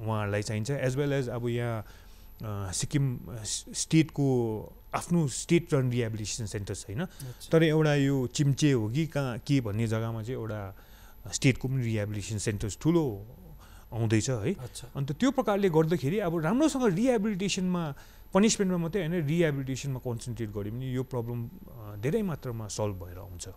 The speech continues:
Speaker 2: अच्छा। अ, सर, हामीले सुन्दाखेरिमा जो एडिक्सनको समस्या छ नि,
Speaker 1: हजुर।
Speaker 2: हगि, र यसबाट एडिक्सन किन हुन्छ, यसबाट कसरी छुटकारा दिलाउने भन्ने कुराहरूमा विभिन्न प्रकारका टेस्टहरू भएको हामी सुन्छौँ, जसमा एउटा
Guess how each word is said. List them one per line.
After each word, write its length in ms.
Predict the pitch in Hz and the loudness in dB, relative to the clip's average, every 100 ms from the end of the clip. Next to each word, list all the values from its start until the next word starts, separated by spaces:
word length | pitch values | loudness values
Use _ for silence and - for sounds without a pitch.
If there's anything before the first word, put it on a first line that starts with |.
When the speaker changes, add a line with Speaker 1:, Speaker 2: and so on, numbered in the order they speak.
| - | -12
Speaker 2:
अच्छा। 280 | 143 - - - - - - - | -10 -10 -12 -16 -18 -18 -12 -4
अ, 40 | |
सर, 200 | - 302 | 2 4
हामीले 560 | 170 247 311 226 160 147 | 4 4 6 8 6 4
सुन्दाखेरिमा 840 | - 208 214 - - 156 160 185 | 2 6 6 4 0 2 4 4
जो 480 | 147 175 165 147 135 - - 165 | 4 6 6 6 2 -6 -6 0
एडिक्सनको 600 | 170 226 - 254 254 247 | 0 0 -2 0 2 0
समस्या 400 | - 190 185 160 | 0 -2 0 -2
छ 100 | 139 | 0
नि, 220 | 143 156 - | -2 -2 -4
Speaker 1:
हजुर। 60 | 123 | -2
Speaker 2:
हगि, 140 | 147 - - - - | -2 -2 -10 -20 -4
र 320 | 165 185 185 - | 4 4 2 -2
यसबाट 540 | 254 - 277 277 226 | -6 -2 2 4 2
एडिक्सन 360 | 185 202 - 233 | 0 -4 -4 -6
किन 240 | - 214 | -4 0
हुन्छ, 300 | 233 117 139 | 2 0 0
यसबाट 600 | 165 185 180 165 - 196 190 | 4 4 4 0 -2 -2 -2
कसरी 220 | 180 226 | -2 -4
छुटकारा 360 | - 147 160 | -4 0 2
दिलाउने 300 | 151 143 147 | 2 0 0
भन्ने 160 | 135 123 | -2 -4
कुराहरूमा 460 | - 151 127 151 180 - - - | 0 0 2 0 0 -4 -12 -2
विभिन्न 280 | 180 254 277 | 2 2 4
प्रकारका 340 | 220 202 175 | 2 2 -2
टेस्टहरू 460 | - 190 - 165 151 | 0 0 2 2 0
भएको 220 | 117 135 | 0 -4
हामी 120 | 123 | -6
सुन्छौँ, 260 | 131 139 175 | -4 -4 -2
जसमा 240 | 180 - | -2 2
एउटा 260 | 240 254 | 4 4